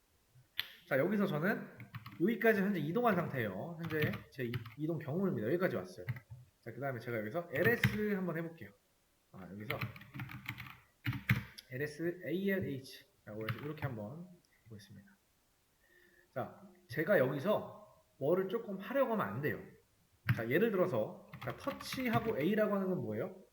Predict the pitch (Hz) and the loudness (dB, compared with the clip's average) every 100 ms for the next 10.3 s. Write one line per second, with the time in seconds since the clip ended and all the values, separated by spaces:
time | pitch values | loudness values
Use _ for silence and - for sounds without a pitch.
0 | _ 131 190 220 202 226 - - - _ | _ -2 0 2 2 2 -2 -10 -20 _
1 | - - 247 220 123 170 233 202 170 156 | -4 2 4 4 2 2 4 4 4 2
2 | 151 151 151 196 - - _ _ _ - | 0 0 -2 -6 -10 -18 _ _ _ 2
3 | - - - - - - 139 165 127 110 | 2 2 -8 -20 -20 -10 -2 0 0 -2
4 | 208 220 131 127 131 110 92 85 - _ | 0 0 2 0 0 -2 -4 -6 -16 _
5 | _ _ _ _ _ _ _ _ _ 127 | _ _ _ _ _ _ _ _ _ -8
6 | 123 196 - - _ - 160 147 107 139 | -6 -8 -12 -20 _ -4 0 2 0 -2
7 | - - - _ _ _ _ _ _ _ | -4 -12 -20 _ _ _ _ _ _ _
8 | - - _ - - - - 147 196 202 | -20 -20 _ -20 -20 -8 0 4 6 4
9 | 180 143 160 - 165 160 135 113 - 143 | 2 0 -4 -4 -4 -2 -2 -4 -6 -6
10 | 135 131 | -4 -2